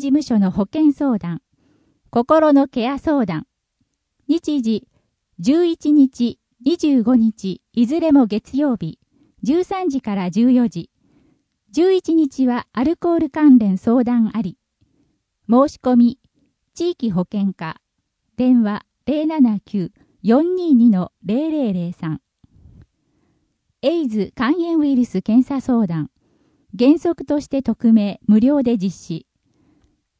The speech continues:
日時、十三日、二十七日、いずれも水曜日、九時十分から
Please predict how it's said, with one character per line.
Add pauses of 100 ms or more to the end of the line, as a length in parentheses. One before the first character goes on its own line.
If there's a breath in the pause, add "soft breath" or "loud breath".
(160)
日
時、 (420)
十
三
日、 (160)
二
十
七
日、 (400)
い
ず
れ
も
水
曜
日、 (420)
九
時
十 (100)
分
か
ら